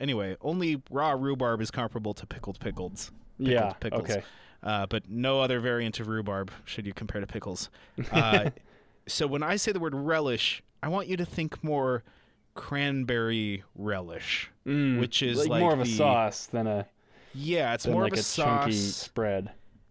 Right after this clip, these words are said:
Speaker 1: Yeah, it's something that, like, you would dab a little bit of your, like, turkey into,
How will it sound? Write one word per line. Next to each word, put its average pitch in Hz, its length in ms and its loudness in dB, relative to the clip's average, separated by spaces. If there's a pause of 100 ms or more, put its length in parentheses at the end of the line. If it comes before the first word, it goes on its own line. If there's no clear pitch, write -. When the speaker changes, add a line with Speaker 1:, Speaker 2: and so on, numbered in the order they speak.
Speaker 1:
Yeah, 143 640 0
it's 131 160 -4
something 190 400 -4
that, 139 160 -2
like, 123 480 -4
you 131 200 -2
would 113 180 -2 (400)
dab 135 380 0
a 127 40 0
little 131 340 -2
bit 127 380 -2
of 113 180 -8
your, 113 140 -2
like, 110 160 -2
turkey 120 440 -6
into, 107 840 -4